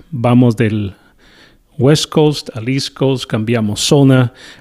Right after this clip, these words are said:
Al momento que estamos grabando este podcast, empezamos en Colorado, fuimos a Detroit, estamos en Minnesota. ¿Cómo tú les ayudas a los peloteros para que ellos se adapten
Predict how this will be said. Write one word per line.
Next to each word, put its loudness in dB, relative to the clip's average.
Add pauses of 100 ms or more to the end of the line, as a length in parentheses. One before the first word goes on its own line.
(100)
Al 2
momento 4
que 2
estamos 2
grabando 2
este -8 (140)
podcast, 0
empezamos 0
en 0
Colorado, -2
fuimos -4
a -2
Detroit, 0
estamos 0
en 0
Minnesota. 0 (480)
¿Cómo 0
tú 2
les 0
ayudas 2 (100)
a -4
los -4
peloteros 0 (280)
para 0
que -2
ellos 0 (320)
se 0
adapten 2